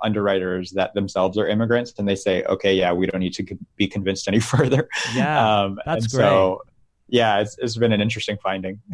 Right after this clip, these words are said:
Speaker 1: <laughs>
Speaker 2: That'll probably become easier and easier as, uh, uh, hopefully, as more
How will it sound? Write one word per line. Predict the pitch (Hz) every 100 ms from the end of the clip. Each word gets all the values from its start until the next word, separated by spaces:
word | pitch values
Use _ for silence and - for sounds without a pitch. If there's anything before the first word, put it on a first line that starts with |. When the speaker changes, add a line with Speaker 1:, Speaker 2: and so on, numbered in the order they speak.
| 135 - 185
Speaker 1:
<laughs> | - 139 - -
Speaker 2:
That'll | 147 147
probably | 143 147 135
become | 123 127 139 123 135
easier | 139 117 120 113
and | 117
easier | 117 104 104 98
as, | 95 90
uh, | 110 110 120 120 123 -
uh, |
hopefully, | 101 123 113 107 98 98 - _ _ _
as | 113 104 95 110
more | 120 120 120 117 110 107 110